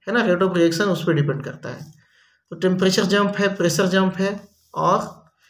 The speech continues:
इलेक्ट्रिक जंप मेथड है। तो ये तीनों मेथड को थोड़ा थोड़ा हम देख लेते हैं, ठीक है। फर्स्ट है टेम्परेचर जंप। टेम्परेचर जंप इस मेथड में बहुत ही कम समय के लिए टेम्परेचर अप्लाई कर केमिकल इक्विलिब्रियम को शिफ्ट किया जाता है,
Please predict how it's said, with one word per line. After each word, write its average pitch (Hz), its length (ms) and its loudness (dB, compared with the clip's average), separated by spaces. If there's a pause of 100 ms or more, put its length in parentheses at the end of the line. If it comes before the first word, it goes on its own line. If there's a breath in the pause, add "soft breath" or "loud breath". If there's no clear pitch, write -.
(140)
इलेक्ट्रिक 170 440 2
जंप 175 340 2
मेथड 165 320 0
है। - 200 -6
तो 180 100 -8
ये 185 80 -2
तीनों 202 300 0
मेथड 185 260 0
को 190 80 -2
थोड़ा 160 200 0
थोड़ा 160 200 2
हम 156 120 -2
देख 139 220 -2
लेते 123 200 -8
हैं, 123 100 -12
ठीक 185 160 -4
है। 240 100 -2 (2250 soft breath)
फर्स्ट 214 220 2
है 240 80 0
टेम्परेचर 202 400 2
जंप। 214 440 0 (840 soft breath)
टेम्परेचर 202 460 2
जंप 220 240 0
इस 208 220 -4
मेथड 208 240 2
में 214 140 2
बहुत 185 240 2
ही 226 60 0
कम 202 200 0
समय 202 280 0
के 196 160 0
लिए 208 260 4 (220)
टेम्परेचर 180 400 -2
अप्लाई 185 280 2
कर 190 180 2
केमिकल 180 500 0
इक्विलिब्रियम 175 480 0
को 175 120 -6
शिफ्ट 165 320 -4
किया 170 100 2
जाता 156 240 2
है, 170 160 -2